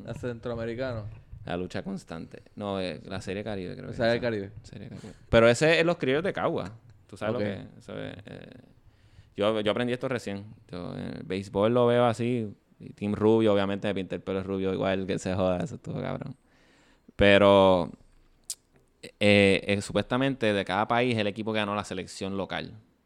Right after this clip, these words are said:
Speaker 2: ¿Entiendes? So que los criollos de Cagua fueron los que ganaron en la doble A. Y, eh, tienes, eh, opción, yo creo, de cinco o seis refuerzos de poner. No sé si los refuerzos pueden venir de afuera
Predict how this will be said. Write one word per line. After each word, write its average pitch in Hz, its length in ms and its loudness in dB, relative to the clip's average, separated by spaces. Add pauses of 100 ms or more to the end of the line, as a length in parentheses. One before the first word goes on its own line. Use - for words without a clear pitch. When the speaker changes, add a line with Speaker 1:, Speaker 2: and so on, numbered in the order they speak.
(120)
Speaker 2:
¿Entiendes? 92 440 -10 (440)
So 92 200 -14
que 98 280 -8
los 95 120 -10
criollos 90 240 -8
de 95 100 -4
Cagua 113 260 0
fueron 104 140 -6
los 98 60 -8
que 101 80 -8
ganaron 101 280 -6
en 104 80 -6
la 104 60 0
doble 110 260 0
A. 170 180 -4 (500)
Y, 95 120 -8
eh, 90 380 -6
tienes, 98 240 -6 (340)
eh, - 100 -12
opción, 135 320 -8
yo 123 80 -4
creo, 117 120 -2
de 120 80 -2
cinco 110 280 -10
o 110 40 -12
seis 107 140 -8
refuerzos 104 440 -12 (380)
de - 100 -16
poner. - 240 -14 (1120)
No 87 120 -10
sé 107 120 -4
si 104 80 -2
los 101 140 2
refuerzos 101 340 -2
pueden 98 160 -4
venir 98 180 -4
de 95 60 -4
afuera 113 400 -4